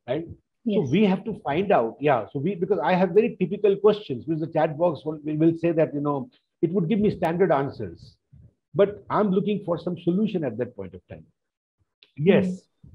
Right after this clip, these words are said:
Speaker 1: for standardized answers, for typical, you know, answers which are absolutely, you know, common to all the people, they can be always used, right?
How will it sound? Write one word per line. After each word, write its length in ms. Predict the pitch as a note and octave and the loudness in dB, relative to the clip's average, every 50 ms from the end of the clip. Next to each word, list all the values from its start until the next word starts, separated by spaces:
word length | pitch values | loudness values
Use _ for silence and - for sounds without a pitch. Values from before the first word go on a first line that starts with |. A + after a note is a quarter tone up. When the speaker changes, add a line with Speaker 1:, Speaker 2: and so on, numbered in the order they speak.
| - _ _ _ _ - | -20 _ _ _ _ -10
Speaker 1:
for 100 | F3 D3 - - | -8 -8 -6 -4
standardized 640 | - D#3+ C3 E3+ F3+ A3 A3+ A3 A3+ A#3 G3+ - G#3 | -2 0 0 2 2 2 2 4 2 2 2 2 0
answers, 680 | G3 F#3+ F#3 - - G3+ G3 F#3+ D#3+ - - - _ _ _ _ _ _ _ _ _ _ - - - | 0 0 -2 0 2 2 2 2 0 -6 -16 -20 _ _ _ _ _ _ _ _ _ _ -20 -8 -2
for 320 | D#3+ E3 E3+ E3 E3 - _ _ - | 0 2 2 2 0 -6 _ _ -2
typical, 640 | E3 D#3+ D#3+ G3 G3 G3+ A3 A3 A3 G#3 G#3+ - - _ _ _ _ - | 0 0 0 0 2 4 4 4 4 2 -2 -4 -10 _ _ _ _ -6
you 80 | C#3+ | -4
know, 340 | D#3 E3 E3 E3 E3 - B2 | 0 2 2 2 0 0 -4
answers 460 | B2+ C#3+ D#3 D#3+ D#3+ - F3+ F3 D#3 C#3 | -4 -4 -4 -4 -2 0 0 0 0 -2
which 160 | D#3 D3+ D#3 | -4 -4 -4
are 100 | D3 C3 | -4 -4
absolutely, 680 | A#2+ C3 B2+ - - D#3+ D#3 D#3+ D#3 D3 D3 D3 D#3+ | -4 -6 -6 -4 -2 0 2 2 2 2 2 2 2
you 160 | D#3 C#3+ C3+ C3 | 4 2 2 0
know, 260 | C3+ C3+ C3 - - | -2 -4 -6 -6 -4
common 360 | - B2+ B2 B2+ D#3 D#3+ D#3 D#3+ D#3 | 0 0 0 2 0 0 0 0 2
to 80 | C#3 A#2+ | 2 2
all 180 | C3 C#3 C#3+ | 2 0 0
the 60 | C3+ | -2
people, 520 | - - C3 B2+ B2+ B2+ C3+ C3 C3 B2+ B2 - _ _ _ _ _ _ _ _ - | -2 -4 -4 -4 -2 0 -2 -2 -2 -4 -8 -14 _ _ _ _ _ _ _ _ 0
they 120 | C3+ F#3 F#3+ | 2 2 4
can 200 | F3 D#3+ D3+ C#3+ | 4 2 2 2
be 100 | C#3+ C3+ | 2 2
always 440 | A#2 A2+ A#2 G#2+ G#2+ G2+ G2 - | 2 2 0 -2 -4 -6 -8 -10
used, 300 | F#2+ F#2 E2+ D#2+ - - _ _ _ - - - - - - - - - | -12 -12 -14 -14 -20 -20 _ _ _ -18 -18 -16 -16 -16 -16 -18 -14 -8
right? 320 | A#2+ B2 C3 A#2+ A2 - | -4 -2 -2 0 -2 -4